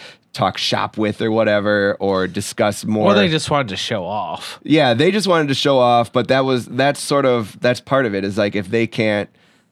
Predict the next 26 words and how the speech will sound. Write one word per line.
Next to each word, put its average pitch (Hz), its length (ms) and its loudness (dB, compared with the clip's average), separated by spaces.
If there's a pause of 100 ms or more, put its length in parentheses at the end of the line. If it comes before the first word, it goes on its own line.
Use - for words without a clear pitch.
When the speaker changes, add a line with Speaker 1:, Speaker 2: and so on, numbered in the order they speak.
(120)
Speaker 1:
wait 117 240 0
and 110 140 -2
see 123 320 0
if 107 180 -4
you 113 300 0
have 110 400 0
anything 110 440 -2
that 101 240 -2
they 104 200 0
don't 98 380 -4
know 107 560 2
in 104 120 -2
an 95 120 -4
effect 104 340 -4
that 92 120 -8
they 87 120 -4
do 139 220 0
know, 92 400 -2 (240)
Speaker 2:
Okay. 113 200 -12
Speaker 1:
uh, 104 220 2
then 107 140 0
that's 113 220 0
not 107 140 0
a 98 40 -6
person 101 300 -4
you're, 92 260 -2